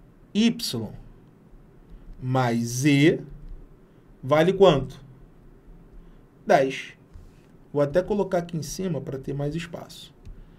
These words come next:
Então, eu já sei que Y mais o Z tem que dar quanto? Dez. Legal.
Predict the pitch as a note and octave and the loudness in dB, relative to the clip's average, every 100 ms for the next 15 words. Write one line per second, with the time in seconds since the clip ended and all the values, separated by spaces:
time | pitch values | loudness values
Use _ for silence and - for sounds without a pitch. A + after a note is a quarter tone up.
0 | - - - - C3 C3+ D3+ C#3+ - G#2 | -20 -20 -16 -8 -6 -2 -2 -2 -6 -10
1 | - F3 E3 B2+ B2+ - F3 G3 B3+ - | -8 -4 -2 -2 -4 -4 -2 -2 -4 -10
2 | - - - - - - - - - - | -20 -20 -20 -20 -20 -20 -20 -20 -20 -20
3 | - - - - - - - C3 C3 A#2+ | -20 -18 -18 -18 -20 -20 -14 -6 -2 -2
4 | A#2+ D3 D3+ C3+ D3+ G#3+ - - - - | -2 -2 -2 0 0 -2 -6 -18 -20 -20
5 | - - - - - - - - - C#3+ | -20 -20 -20 -20 -20 -20 -20 -20 -10 -6
6 | C#3+ D3 D#3 D#3 C#3+ B2+ - - - - | -4 -2 -2 0 -2 -2 -8 -20 -20 -20
7 | - - - D#3 B2+ - - - - - | -20 -20 -8 -2 -2 -2 -12 -16 -18 -20
8 | _ _ - - - - C#3 G#3 D#3+ - | _ _ -20 -20 -20 -6 0 4 4 2
9 | - | -4